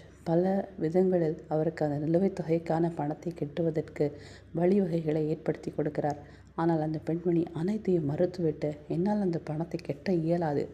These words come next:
அவ்வளவுதான்" என்று கூறுகிறார். பின்பு வேறு வழி இல்லாமல் அந்த நீதிபதி, "உங்கள் காரை விற்று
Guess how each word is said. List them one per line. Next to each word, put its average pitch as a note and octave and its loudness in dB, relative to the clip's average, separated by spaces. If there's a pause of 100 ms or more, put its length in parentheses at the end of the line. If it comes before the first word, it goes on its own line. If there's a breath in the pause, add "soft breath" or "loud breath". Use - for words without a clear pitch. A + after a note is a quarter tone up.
அவ்வளவுதான்" D#3+ 2 (140)
என்று D#3 -2
கூறுகிறார். D#3 0 (500 loud breath)
பின்பு E3 2
வேறு D3 4
வழி D#3 0
இல்லாமல் F3 2
அந்த E3+ 0
நீதிபதி, D#3 2 (340 loud breath)
"உங்கள் E3 2
காரை E3+ 0
விற்று E3 -2